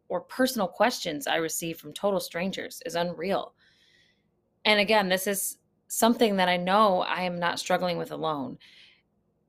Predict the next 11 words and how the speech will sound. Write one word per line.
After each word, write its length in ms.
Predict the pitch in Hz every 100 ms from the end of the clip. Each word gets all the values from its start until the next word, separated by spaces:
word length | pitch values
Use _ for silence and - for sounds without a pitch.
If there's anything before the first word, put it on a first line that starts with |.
| _
It's 140 | 190 185
also 260 | 175 175
something 440 | 185 175 170 175 175
that 160 | 170
is 160 | 165 165
not 180 | 165 -
talked 300 | - 156 -
about 180 | 190 185
enough 280 | 185 190
in 100 | 202
society. 760 | 196 208 220 208 208 233 254